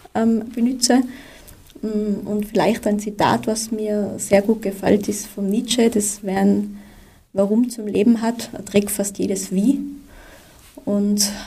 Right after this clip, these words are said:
ähm, dieses Warum im Leben, warum mache ich das, warum strenge ich mich an, warum bin ich glücklich, warum gefällt mir das,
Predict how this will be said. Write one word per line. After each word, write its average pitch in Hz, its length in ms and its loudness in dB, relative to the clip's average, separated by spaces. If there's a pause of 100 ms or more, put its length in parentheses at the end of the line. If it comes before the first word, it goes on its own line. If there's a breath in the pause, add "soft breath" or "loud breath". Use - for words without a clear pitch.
(160)
ähm, 196 560 -4 (480)
dieses 202 360 -2
Warum 208 340 2
im 202 160 -6
Leben, 226 580 0
warum 208 280 -2
mache 196 240 2
ich 214 100 4
das, 220 160 -4
warum 202 220 -2
strenge 202 300 2
ich 196 40 2
mich 196 140 0
an, 233 340 2
warum 208 560 -2
bin 202 140 2
ich 202 100 0
glücklich, 233 440 0
warum 208 200 0
gefällt - 380 2
mir 220 100 2
das, 220 220 -4